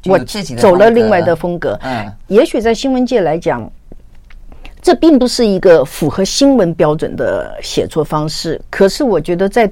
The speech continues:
Speaker 2: 读者的心中，它是容易被打动的。
Speaker 1: 嗯，
Speaker 2: 哦，因为我，
Speaker 1: 嗯。
Speaker 2: 我是，呃，真心诚意观察很多事情，
Speaker 1: 是，
Speaker 2: 而且我都是做了准备功课。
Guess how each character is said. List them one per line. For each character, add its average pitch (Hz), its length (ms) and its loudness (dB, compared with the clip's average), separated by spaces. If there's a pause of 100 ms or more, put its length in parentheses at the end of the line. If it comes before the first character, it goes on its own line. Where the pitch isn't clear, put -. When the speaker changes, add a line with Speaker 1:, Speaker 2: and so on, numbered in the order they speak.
Speaker 2:
读 196 220 2
者 233 120 2
的 160 120 -2
心 185 200 -4
中， 180 200 -4
它 - 120 -4
是 208 160 -4
容 147 200 -2
易 175 80 0
被 170 180 -2
打 - 260 -10
动 120 240 -10
的。 - 280 -14
Speaker 1:
嗯， 147 440 -8
Speaker 2:
哦， 180 120 2
因 240 180 4
为 262 60 6
我， 196 100 4
Speaker 1:
嗯。 - 80 -2
Speaker 2:
我 180 180 2
是， 202 440 0 (100)
呃， 123 420 -6 (380)
真 220 180 2
心 220 160 0
诚 175 160 -6
意 170 180 -4
观 175 260 -4
察 - 200 -10
很 143 240 -10
多 156 140 -2
事 160 180 -4
情， 156 160 -6
Speaker 1:
是， 123 60 -6
Speaker 2:
而 156 100 0
且 - 140 -6
我 147 140 -2
都 165 180 -2
是 170 180 -6
做 160 200 -2
了 147 100 -4
准 - 220 -6
备 151 120 -4
功 135 380 -6
课。 - 240 -6